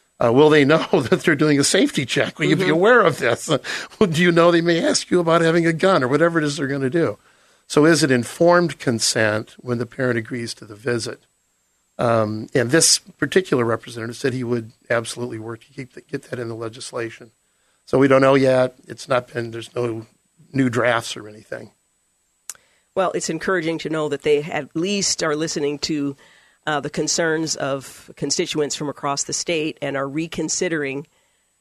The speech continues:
Speaker 2: uh, making this, uh, something at least Oregonians might be able to live with.
Speaker 1: You know, and, and that's right. It is, it is actually encouraging, and people should know this.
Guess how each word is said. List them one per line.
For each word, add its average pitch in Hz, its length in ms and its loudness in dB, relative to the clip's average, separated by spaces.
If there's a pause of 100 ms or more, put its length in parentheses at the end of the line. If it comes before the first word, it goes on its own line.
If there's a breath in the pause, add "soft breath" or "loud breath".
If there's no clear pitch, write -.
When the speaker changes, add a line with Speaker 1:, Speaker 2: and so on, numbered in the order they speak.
Speaker 2:
uh, 143 200 -4
making 151 380 -4
this, 147 340 -4
uh, - 160 -12
something 143 400 -6
at - 80 -8
least 151 340 -6
Oregonians 143 680 -6
might 147 240 -4
be 156 100 -4
able 135 140 -6
to - 100 -8
live 143 220 -6
with. - 300 -8 (220 soft breath)
Speaker 1:
You 190 100 6
know, 190 200 6 (240 loud breath)
and, 131 220 0
and 156 100 2
that's 190 260 4
right. 170 220 4
It 143 120 2
is, 247 200 2
it 147 140 0
is 196 220 0
actually 139 400 0
encouraging, 123 600 -2
and 113 100 -14
people 185 260 -4
should 180 220 -4
know 202 180 0
this. 117 340 -10